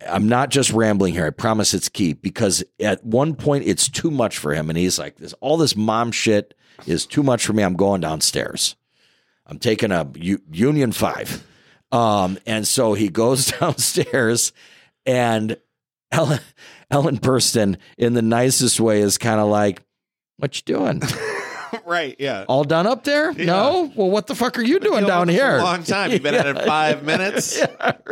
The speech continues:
Speaker 1: right. And, uh, but the, but the fucking key thing that she says is, asks, "Is she going to die?"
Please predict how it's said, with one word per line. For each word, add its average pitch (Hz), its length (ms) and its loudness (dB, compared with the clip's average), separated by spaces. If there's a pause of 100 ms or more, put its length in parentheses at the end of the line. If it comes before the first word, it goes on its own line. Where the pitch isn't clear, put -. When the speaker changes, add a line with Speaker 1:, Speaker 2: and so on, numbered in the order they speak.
(160)
Speaker 1:
right. 170 320 0 (920)
And, 139 240 2
uh, 117 340 4 (880)
but 120 220 0
the, 113 260 4
but 98 440 -2
the 95 120 2
fucking 143 720 -2
key 156 460 -4
thing 127 400 -2
that 117 160 0
she 113 220 -2
says 107 600 2
is, 78 600 -2 (760)
asks, - 540 -4 (560)
"Is - 160 2
she 113 160 0
going 92 260 2
to 80 80 0
die?" 58 300 -4